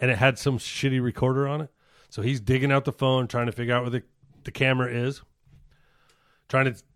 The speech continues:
de-, where the camera is. And then by then, the ramp that he had made was fully engulfed.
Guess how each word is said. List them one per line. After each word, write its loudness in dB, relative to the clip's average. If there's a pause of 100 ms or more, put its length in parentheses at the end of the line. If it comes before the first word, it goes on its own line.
(100)
de-, 2
where 4
the 0
camera 2
is. -6 (420)
And 0
then 0 (440)
by 4
then, 6
the -4
ramp 0
that -2
he 2
had 0
made -2 (240)
was -2
fully 4
engulfed. 0